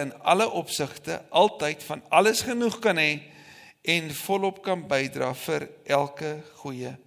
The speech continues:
werk. Ware dankbaarheid,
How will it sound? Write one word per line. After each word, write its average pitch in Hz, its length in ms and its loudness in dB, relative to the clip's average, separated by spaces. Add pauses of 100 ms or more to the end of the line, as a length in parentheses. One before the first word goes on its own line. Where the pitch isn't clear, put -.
(200)
werk. - 520 -8 (1300)
Ware 160 320 -2
dankbaarheid, 143 840 -8